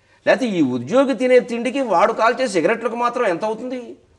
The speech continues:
పిల్లలు కూడా మనం ఇవ్వాలి అనుకోవడం వల్ల, అది కూడా అతి ఖరీదైనవి ఇవ్వాలనుకోవడం వల్ల. మా నాన్న అలా అనుకోలేదు. నేను నాలుగు వందలు అడిగితే,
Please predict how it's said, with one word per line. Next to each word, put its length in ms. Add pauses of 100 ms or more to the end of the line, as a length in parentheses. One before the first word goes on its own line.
(600)
పిల్లలు 300
కూడా 200
మనం 200
ఇవ్వాలి 320
అనుకోవడం 380
వల్ల, 280 (240)
అది 160
కూడా 220
అతి 180
ఖరీదైనవి 580
ఇవ్వాలనుకోవడం 600
వల్ల. 140 (320)
మా 100
నాన్న 220
అలా 120
అనుకోలేదు. 540
నేను 160
నాలుగు 260
వందలు 140
అడిగితే, 480